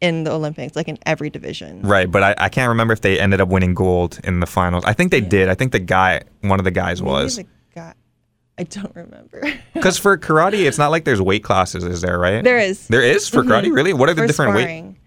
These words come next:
Speaker 2: cr-, uh, classes on?
Speaker 1: Um, I don't remember the numbers for the kilos.
Speaker 2: Oh, is it usually separated by, like, fifteen pounds, I'm assuming, though, or?
Speaker 1: Something like that.
Speaker 2: Okay, so it's, it,
Speaker 1: Yeah.
Speaker 2: you have a lot of room then.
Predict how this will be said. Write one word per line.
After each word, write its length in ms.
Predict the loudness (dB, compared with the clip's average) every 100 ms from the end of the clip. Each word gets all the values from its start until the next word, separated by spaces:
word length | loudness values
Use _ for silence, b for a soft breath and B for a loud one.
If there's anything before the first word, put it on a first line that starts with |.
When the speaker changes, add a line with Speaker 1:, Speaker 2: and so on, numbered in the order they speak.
| _
Speaker 2:
cr-, 100 | -4 -4 2
uh, 160 | 0
classes 340 | 2 -2 -2 -4
on? 180 | -4 -6 b b 0
Speaker 1:
Um, 540 | 2 2 0 -2 -4 -6 -8 -16 _ _ _ _ _ _ _ _ _ -8
I 60 |
don't 100 | -8 -6
remember 300 | -8 -8 -10
the 100 | -10
numbers 400 | -12 -12 -14 -12
for 160 | -14
the 80 | -14
kilos. 580 | -14 -12 -10 -10 -12 -18 _ _ _ _
Speaker 2:
Oh, 320 | 2 2 0 -6 -16 -16 -4
is 160 | -2
it 100 | 0 2
usually 360 | 2 2 0
separated 440 | 0 0 2 2 2
by, 120 | 4
like, 180 | 2 2
fifteen 440 | -2 0 -2 0
pounds, 280 | 2 2 2
I'm 100 | -2
assuming, 340 | 0 0 0
though, 120 | 2 2
or? 320 | 2 0 -2
Speaker 1:
Something 280 | -4 -2 -2
like 200 | -4 -4
that. 280 | -4 -4 0
Speaker 2:
Okay, 300 | 0 2 0
so 140 | 0
it's, 100 | 0
it, 60 | 0
Speaker 1:
Yeah. 220 | 0 0
Speaker 2:
you 80 | 0
have 100 | 2
a 40 |
lot 180 | 2 4
of 100 | 2
room 200 | 0 -2
then. 260 | -2 -4